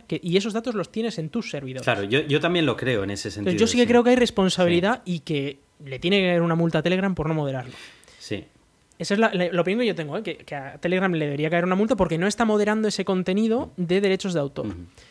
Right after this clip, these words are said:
Speaker 1: En cuanto al tema del odio y tal, em, es un tema muy complicado porque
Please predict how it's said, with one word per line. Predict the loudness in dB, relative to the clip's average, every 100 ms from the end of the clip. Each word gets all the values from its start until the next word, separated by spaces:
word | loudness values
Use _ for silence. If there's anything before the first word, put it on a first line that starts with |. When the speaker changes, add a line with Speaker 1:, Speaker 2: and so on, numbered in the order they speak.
| -6
Speaker 1:
En | -2 2
cuanto | 2 4 4
al | 4 2
tema | 0 0 2
del | 4
odio | 4 4 2 2
y | 0
tal, | -2 -4 -6 -14 -4
em, | -2 0 0 -2 -4 -8 -14 _
es | -6
un | -2
tema | 0
muy | 0
complicado | 0 -2 -4 -8 -6
porque | -4 -4 -2 -4 -4